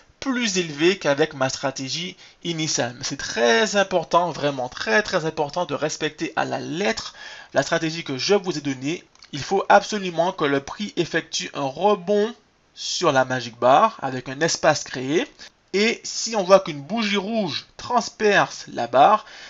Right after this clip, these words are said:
il faut idéalement qu'elle transperce avec son corps et non pas av-, avec une mèche. Elle transperce la barre av-, avec son corps.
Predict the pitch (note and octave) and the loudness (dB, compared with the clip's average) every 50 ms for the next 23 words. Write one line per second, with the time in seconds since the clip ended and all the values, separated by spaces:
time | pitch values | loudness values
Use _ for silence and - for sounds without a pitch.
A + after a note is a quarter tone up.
0 | - - C#3+ C#3+ - D#3 F3+ F#3+ F3 D#3 F#3 F#3+ F3+ F3+ F3 F#3 G3 F#3+ - D3+ | -14 -10 -8 -4 0 0 0 0 2 6 8 10 10 8 8 4 2 2 4 2
1 | D3 C#3+ - F#3 E3+ - - - F#3+ F#3 F3+ - - - C#3+ C#3 C#3 C3+ - - | 2 2 0 -4 -4 -4 -2 2 4 4 4 4 4 0 0 0 0 -2 -2 -4
2 | - C3+ - - F#3+ G3 F3+ D3+ C3+ B2+ B2+ C3+ D3 C#3+ E3 F#3 - C#3 C3+ C3 | -6 -6 -4 2 6 8 8 8 6 4 0 -2 -2 2 4 6 6 6 4 2
3 | - B2+ B2+ B2+ - - C3+ B2+ C3 D3+ G#3 G#3+ - - - - - - - - | -2 -2 -2 -4 -6 -8 -8 -2 2 2 2 4 2 -2 -4 -8 -16 -20 -20 -20
4 | - - _ - C3+ C3 - - F3 F3 - - - G3 G3 - - - D#3 D3+ | -20 -12 _ 0 0 0 2 2 -2 -2 -2 -2 2 4 4 4 4 4 2 4
5 | C#3+ D#3+ D#3+ D#3 C#3+ - C#3+ D3 - C3+ C3 A#2+ B2+ B2 - - C3 - - C3+ | 6 6 6 6 4 4 0 -2 -4 -6 -6 -6 -6 -8 -8 -8 -10 -8 -2 2
6 | C#3+ F3+ A3 A3 - - | 6 6 6 6 4 -2